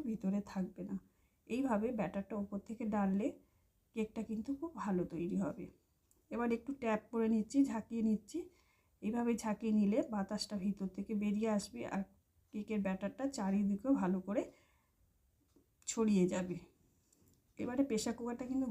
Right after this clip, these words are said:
গরম হয়ে গেছে, আমি কেকের যে পাত্রটা, বাটিটা বসিয়ে দিয়েছি ভেতরে। এবারে ঢাকা দিয়ে প্রেশার কুকারের সিটি আর গার্ডারটা খুলে নিয়েছি। এবার ঢাকা দিয়ে আমি পনেরো মিনিট থেকে কুড়ি মিনিট মতন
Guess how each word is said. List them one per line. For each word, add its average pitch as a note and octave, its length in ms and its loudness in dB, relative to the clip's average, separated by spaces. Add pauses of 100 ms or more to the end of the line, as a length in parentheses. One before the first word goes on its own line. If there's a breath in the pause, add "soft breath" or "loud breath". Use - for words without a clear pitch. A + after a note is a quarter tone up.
গরম G3+ 280 6
হয়ে A3+ 200 2
গেছে, A#3 200 0 (1000)
আমি G3+ 200 6 (720 soft breath)
কেকের A3+ 360 -4
যে A3 140 2
পাত্রটা, G#3+ 500 -2
বাটিটা G3+ 420 0
বসিয়ে G3+ 320 2
দিয়েছি A3 260 2 (100)
ভেতরে। A3+ 340 2 (1120)
এবারে A3+ 240 0 (140)
ঢাকা G3 280 2 (100)
দিয়ে A3+ 160 4 (320)
প্রেশার A3+ 360 -4
কুকারের A#3+ 400 -8
সিটি B3+ 420 6 (360)
আর G3 440 2 (120)
গার্ডারটা G3+ 360 0 (100)
খুলে A3+ 280 2
নিয়েছি। A3+ 380 2 (580 soft breath)
এবার A#3 180 0 (120)
ঢাকা G3+ 240 0 (100)
দিয়ে A#3 180 2
আমি A3+ 100 4 (140)
পনেরো A3 320 2 (120)
মিনিট A#3+ 260 4 (120)
থেকে B3+ 160 0 (100)
কুড়ি A3+ 280 2
মিনিট A3 240 4 (100)
মতন A3 240 0